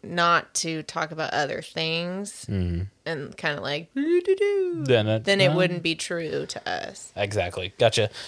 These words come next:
Speaker 2: So, uh, are you being productive?
Speaker 1: Am I being productive?
Speaker 2: Yeah.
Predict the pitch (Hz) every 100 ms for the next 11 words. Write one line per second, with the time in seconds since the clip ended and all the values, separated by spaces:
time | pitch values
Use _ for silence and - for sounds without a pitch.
0 | - - 165 151 - - _ - 131 123
1 | 117 - _ - 139 180 190 180 170 160
2 | - - - _ - - - - _ 202
3 | 220 233 214 214 214 190 180 190 285 202
4 | 135 107 120